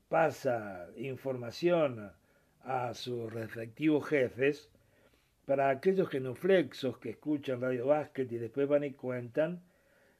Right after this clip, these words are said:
que encuentro concordancia con algunos aspectos de los dichos de Borro, ¿eh?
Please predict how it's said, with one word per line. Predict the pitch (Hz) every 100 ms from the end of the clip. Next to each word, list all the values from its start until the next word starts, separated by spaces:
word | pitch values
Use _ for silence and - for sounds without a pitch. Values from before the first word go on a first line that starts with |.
| _
que | 190 190
encuentro | 190 175 233 254 214 180 -
concordancia | 208 220 - 156 165 226 202 147 127 107 127 131
con | 113 156
algunos | 151 170 190 160
aspectos | 139 - - 170 135 143
de | 127
los | 117 107
dichos | 156 - 127
de | 113
Borro, | 156 214 147 110 113
¿eh? | 143